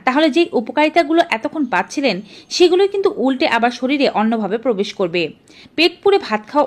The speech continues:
অতিরিক্ত ক্ষতিকারক। বেশি পরিমাণে ভাত খেলে ওজন অবশ্যই বাড়বে,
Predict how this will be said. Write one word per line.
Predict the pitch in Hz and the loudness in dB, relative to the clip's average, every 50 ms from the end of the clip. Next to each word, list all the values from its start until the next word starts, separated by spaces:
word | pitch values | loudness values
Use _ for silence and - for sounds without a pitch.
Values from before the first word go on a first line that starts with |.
| - 226 | 2 -2
অতিরিক্ত | 254 247 320 320 311 - 302 | 0 0 -2 -4 -2 -4 -8
ক্ষতিকারক। | - - - 226 - 208 208 185 170 170 165 160 - - - - - - - - _ | -8 -6 -8 -6 -6 -2 0 0 2 2 2 0 0 -4 -16 -20 -20 -20 -20 -10 _
বেশি | 233 269 254 - 285 | 0 0 0 0 -2
পরিমাণে | 285 302 294 277 277 269 269 269 | -2 0 2 4 4 4 2 2
ভাত | 254 - 214 208 - | 0 -2 -4 -4 -4
খেলে | - - 302 302 - | -4 -2 -2 0 2
ওজন | 196 208 208 247 277 247 - | 2 2 2 0 -4 -4 -2
অবশ্যই | 180 190 185 208 214 - 240 214 175 | -2 -2 -2 -2 -6 -2 -4 -2 0
বাড়বে, | 160 147 165 165 175 | 0 0 0 0 -2